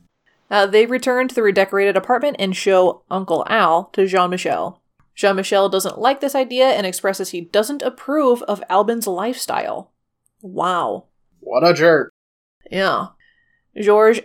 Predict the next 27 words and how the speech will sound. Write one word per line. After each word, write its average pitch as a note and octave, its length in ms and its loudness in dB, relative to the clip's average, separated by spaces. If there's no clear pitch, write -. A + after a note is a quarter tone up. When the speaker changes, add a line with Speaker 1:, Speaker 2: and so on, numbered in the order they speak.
Speaker 1:
angrily C#4 380 -2
reprimands F#3+ 500 0
him F#3+ 120 -2
and E3 140 -6
reminds F3+ 360 -2
him A#3+ 80 -4
of G#3+ 100 -4
how G3 180 2
good F#3+ 160 0
a E3+ 60 4
mother A3+ 420 2
Albin F#3 240 2
has F3+ 140 -6
been A3+ 160 0
to G3 60 -2
him F3+ 280 -8
in D3 60 -12
the D#3+ 80 -8
song G3 400 -4
Look E3+ 200 -8
Over F#3 180 -2
There. - 340 -6
Stand D#4 260 -4
up C#4 120 2
for A#3 80 2
your G#3 140 0
mans. E3+ 500 -8